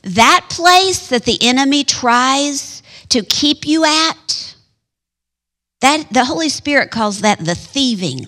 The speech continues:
place. The thieving place. You know you went somewhere you weren't supposed to go.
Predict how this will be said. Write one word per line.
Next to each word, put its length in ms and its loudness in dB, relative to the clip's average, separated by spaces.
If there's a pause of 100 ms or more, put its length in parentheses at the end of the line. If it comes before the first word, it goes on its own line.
place. 840 -14 (880)
The 180 0
thieving 760 -2
place. 600 -10
You 140 -4
know 180 2
you 220 -4
went 180 -2
somewhere 400 -2
you 160 -4
weren't 220 0
supposed 400 -4
to 60 -4
go. 400 -8